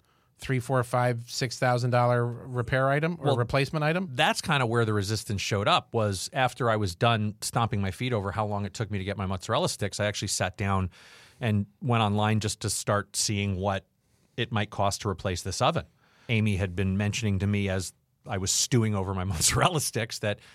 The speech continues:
Speaker 2: you know, we may have to think about replacing this thing. Oh, money resistance. Here it comes.
Speaker 1: Yeah, can we not have this conversation, sweetheart,
Speaker 2: Yeah,
Speaker 1: in the
Speaker 2: not
Speaker 1: middle
Speaker 2: right
Speaker 1: of the
Speaker 2: now.
Speaker 1: Super Bowl?
Speaker 2: Not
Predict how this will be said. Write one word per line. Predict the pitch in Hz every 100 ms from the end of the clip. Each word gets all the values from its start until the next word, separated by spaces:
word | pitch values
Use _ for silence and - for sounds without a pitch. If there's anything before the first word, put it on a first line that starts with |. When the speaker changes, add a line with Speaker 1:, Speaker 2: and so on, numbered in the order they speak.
| -
Speaker 2:
you | 110
know, | 104
we | 101
may | 101
have | 101 -
to |
think | - 101
about | 90 90 82
replacing | - - 139 - 87
this | 82
thing. | - - - _ _ -
Oh, | 117 143
money | 117 127
resistance. | 104 92 90 101 92 -
Here | 107
it | 110
comes. | 127 98 101 - -
Speaker 1:
Yeah, | 120
can | 120
we | 131 135
not | 131 135
have | 127 135 131
this | 123
conversation, | - 131 123 131 123 -
sweetheart, | 117 135 123 123
Speaker 2:
Yeah, | 123
Speaker 1:
in | 113
the | 120
Speaker 2:
not |
Speaker 1:
middle | 127
Speaker 2:
right | 110
Speaker 1:
of |
the | 92
Speaker 2:
now. | 127
Speaker 1:
Super | 127
Bowl? | 123 135
Speaker 2:
Not | -